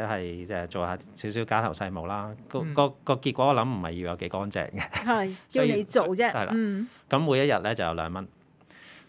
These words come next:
Speaker 1: 噉而一個禮拜返學先計啊，
Speaker 2: 係。
Speaker 1: 就有十蚊。
Speaker 3: 係。
Speaker 1: 噉而揸住嗰十蚊，其實小學買到幾粒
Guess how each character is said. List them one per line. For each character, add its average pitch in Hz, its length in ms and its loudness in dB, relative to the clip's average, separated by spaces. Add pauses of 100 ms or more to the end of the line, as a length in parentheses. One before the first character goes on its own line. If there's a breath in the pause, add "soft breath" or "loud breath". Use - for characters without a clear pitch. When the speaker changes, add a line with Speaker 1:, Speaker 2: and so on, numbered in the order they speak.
Speaker 1:
噉 127 140 2
而 170 60 0
一 101 360 0
個 120 100 0
禮 101 80 0
拜 92 220 -2 (240)
返 147 400 4
學 117 140 2
先 123 200 -2
計 95 240 2
啊， 90 300 0
Speaker 2:
係。 120 100 -8 (120)
Speaker 1:
就 101 180 -2
有 98 60 -4
十 - 180 -4
蚊。 110 160 -4 (540)
Speaker 3:
係。 202 200 0
Speaker 1:
噉 135 240 0 (360)
而 104 60 -8 (180)
揸 139 180 4
住 131 160 -4
嗰 120 100 2
十 117 160 -2
蚊， 117 140 -2
其 104 140 -6
實 85 100 -2
小 101 240 -4
學 101 160 0 (640)
買 95 180 -4
到 98 260 -6 (300)
幾 98 80 -2
粒 104 80 0